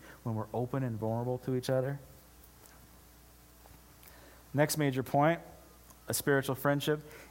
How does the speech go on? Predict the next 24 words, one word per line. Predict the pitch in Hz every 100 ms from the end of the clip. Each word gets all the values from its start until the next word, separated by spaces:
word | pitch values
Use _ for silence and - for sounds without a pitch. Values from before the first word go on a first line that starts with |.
| -
is | 147 156 151 139
you | 147
have | 127 - - 165 185 214 - - - - - -
to | 165
share | - - - 170 175 170 170 165 160
your | 147
decisions | 151 147 151 - - 165 170 151 143 117 107
with | 120 113
each | 104 -
other. | 101 110 - - - - - - - - - - - - - - - - - - - - - - - - - - - - - -
You're | 175
not | 185 202 220
alone. | 175 170 202 131 85 101 135 - - - - - - - - - - -
We | 160
live, | 170 214 196
this | 185
is | 180
the | 170 185 180
individualistic | 214 202 180 190 180 180 185 180
society | - 156 - 165 175 175
that | 156
we | 151
live | 143 170 165
in, | 170 170